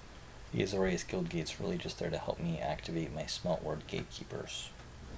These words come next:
Urbis Protector, white of Precinct Six, Death's Approach.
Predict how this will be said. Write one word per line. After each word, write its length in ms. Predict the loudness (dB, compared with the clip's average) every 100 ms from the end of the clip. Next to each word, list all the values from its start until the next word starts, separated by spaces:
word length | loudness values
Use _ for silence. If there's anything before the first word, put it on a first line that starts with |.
| -8 -4 -2 -2 -2 -6 -8 -10 -12 -12 -12 -10 -10 -10 -12 -12 -14 -14 -10 -10 -10 -14 -10 -10 -8 -10 -10 2
Urbis 280 | 6 6 6
Protector, 640 | 4 4 4 6 6 4 0 6
white 280 | 8 8 4 0
of 160 | 0
Precinct 440 | 0 0 2 2 2
Six, 600 | 2 2 0 -2 -2 -4 -10 -10 -10 -10 -2
Death's 360 | -2 0 -4 -2
Approach. 1000 | -2 0 -2 -4 -6 -2 -2 -2 -4